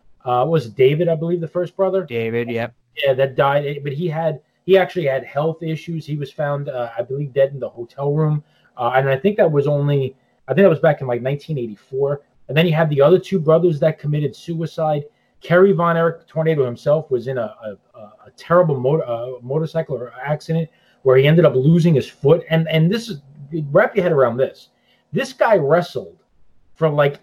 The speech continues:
Speaker 1: eight years with a prosthetic foot that the vast majority of people, even in the locker room,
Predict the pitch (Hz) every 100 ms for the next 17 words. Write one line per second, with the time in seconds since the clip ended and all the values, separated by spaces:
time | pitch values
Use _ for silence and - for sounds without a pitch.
0 | - 185 208 175 180 190 147 120 131 127
1 | - 139 123 - 180 185 196 - - 180
2 | - _ _ _ _ 143 156 165 127 117
3 | 165 220 - 220 185 143 156 196 196 185
4 | 147 _ 208 170 160 156 202 247 262 190
5 | 202 185 147 160 208 214 151 127 120 113